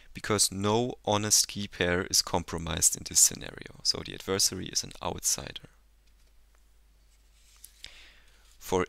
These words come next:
insider C C A, we let the adversary choose the sender secret key S K. Likewise, the adversary wins if it guesses the secret bit B correctly.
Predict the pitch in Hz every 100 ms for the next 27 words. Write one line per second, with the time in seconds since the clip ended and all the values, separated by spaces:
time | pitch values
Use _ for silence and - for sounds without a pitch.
0 | - 139 165 - 90 78 62 65 - -
1 | - - - 87 104 139 - - - -
2 | 95 92 131 - 104 - - - 92 -
3 | 110 110 110 - - 127 110 107 - -
4 | - - 95 92 98 90 - - - -
5 | - - - - - - 87 - - 87
6 | 85 - - _ _ _ _ - - -
7 | _ - _ _ - 95 98 - 117 117
8 | - 95 90 101 - 90 82 117 131 151
9 | - - - - 90 - 92 - - -
10 | - - 85 82 - - - - - -
11 | - - - - - - - -